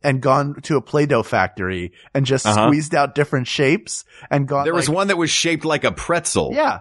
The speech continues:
Speaker 1: They'd be like, "Oh, these
Speaker 2: And it
Speaker 1: are
Speaker 2: had
Speaker 1: different." It had big
Speaker 2: Yeah.
Speaker 1: crystals of sugar on it, right?
Speaker 2: It had big crystals of sugar trying to convince us that, "Look at it. It looks like the salt on a pretzel." You know what? You take that back.
Speaker 1: It
Speaker 2: I know what goes on a cookie and I know what goes on a pretzel.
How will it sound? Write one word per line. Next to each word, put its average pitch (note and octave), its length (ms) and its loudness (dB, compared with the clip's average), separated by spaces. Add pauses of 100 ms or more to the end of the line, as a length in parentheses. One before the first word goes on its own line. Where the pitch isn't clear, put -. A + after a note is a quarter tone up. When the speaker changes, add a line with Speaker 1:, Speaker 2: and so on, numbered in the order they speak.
Speaker 1:
They'd F3 140 0
be G3+ 60 -2
like, G3+ 180 0
"Oh, C4 120 0
these G#3 100 -6
Speaker 2:
And D3+ 120 2
it D#3+ 80 2
Speaker 1:
are D3+ 80 2
Speaker 2:
had D#3+ 160 2
Speaker 1:
different." C3+ 380 -2 (100)
It D3 40 -6
had D#3 120 -4
big D#3+ 180 -2 (180)
Speaker 2:
Yeah. D#3 200 4
Speaker 1:
crystals D#3 220 0
of C#3+ 100 -4
sugar C#3 360 0
on E2 140 0
it, - 80 -12
right? B2+ 240 -2 (720)
Speaker 2:
It F#3+ 120 0
had G3+ 180 0
big F#3+ 160 0
crystals F#3 320 2
of D#3 100 2
sugar D3+ 280 2
trying D#3+ 300 0
to D3+ 60 2
convince C3+ 440 0
us C3 120 0
that, C3 160 2
"Look A3+ 220 0
at G#3 80 0
it. E3 140 2
It E3 80 -2
looks G3 180 2
like F#3 180 0
the F3 100 2
salt F#3 420 0
on D3+ 100 2
a C#3+ 80 2
pretzel." C#3 640 0
You C3+ 80 0
know E3 200 2
what? D#3 340 0 (240)
You D#3+ 100 2
take E3+ 300 -2
that B2 220 0
back. A2 400 0 (340)
Speaker 1:
It A3 220 -8
Speaker 2:
I D#3+ 140 0
know D#3+ 180 2
what D3 220 2
goes D3+ 240 2
on C#3 100 2
a B2+ 80 2
cookie E3 320 -2
and D3+ 80 2
I C#3 60 2
know D3+ 100 2
what C#3 100 -2
goes C#3+ 200 2
on - 100 4
a A2+ 80 2
pretzel. A#2+ 480 0